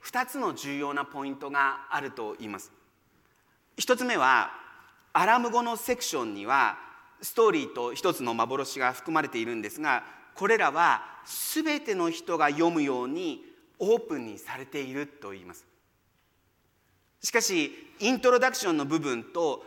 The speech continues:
幻の解釈の部分はヘブル語で書かれておりますので、これらは神の民に限定されていることが暗示されていると、そのように言います。二つ目の、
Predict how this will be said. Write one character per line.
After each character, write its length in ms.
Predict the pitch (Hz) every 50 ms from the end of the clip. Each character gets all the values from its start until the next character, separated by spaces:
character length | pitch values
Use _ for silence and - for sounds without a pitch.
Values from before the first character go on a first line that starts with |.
| - - _
幻 580 | - 135 147 160 175 208 214 220 220 220 - 220
の 140 | 214 208 202
解 340 | - - - 247 269 247
釈 260 | - - 170 156 - 135
の 120 | 131 131
部 120 | 143 156
分 220 | 143 139 127 123 127
は 260 | 147 156 151 143 - - - - - - -
ヘ 140 | - 151
ブ 120 | 147 180 175
ル 100 | 180 180
語 140 | 175 175 165
で 140 | 165 156 160
書 60 | 156
か 120 | 143 170
れ 80 | 165 151
て 80 | - 131
お 60 | 120
り 80 | 117
ま 120 | 123 131 131
す 100 | - 135
の 140 | 123 117 120
で、 280 | 143 156 147 123 - - - - - - _ _ _ -
こ 120 | - 190
れ 100 | 208 240
ら 160 | 214 180 139
は 300 | 139 151 160 143 120 - - - - - - - - _
神 320 | - - 285 294 285 262 220
の 160 | 180 151 - - 180 190
民 180 | 190 180 170 175
に 340 | 180 170 151 - - - -
限 320 | 120 113 151 180 202 226 214
定 260 | - - 233 226 220
さ 160 | 220 220 214
れ 100 | 208 208
て 220 | 208 214 208 208
い 40 | 202 185
る 80 | 208
こ 140 | 202 214 196
と 120 | - 170
が 260 | 156 180 175 160 - - - - - -
暗 240 | - 123 143 147 151
示 180 | 143 156 147 -
さ 120 | - 151
れ 60 | 156
て 160 | 147 - 165 156
い 100 | 147 151
る 120 | 170 160
と、 240 | 151 131 113 107 - - - - _ _
そ 160 | - - 131
の 100 | 123 143
よ 140 | 165 175 160
う 40 | 139
に 280 | 123 113 107 101 - -
言 120 | - 113 107
い 20 |
ま 80 | 98 95
す。 140 | - - _ _ _ _ _ _ _ _ _ _ _ _ _ _ _ _ _ _ _ _ _ _ _ _ _ _ _ _ _ _ _ _ _ _ _ _ _ _ _ _ _ _
二 180 | - - 254 254
つ 80 | 269
目 120 | 269 262 220
の、 360 | 180 147 135 127 117 -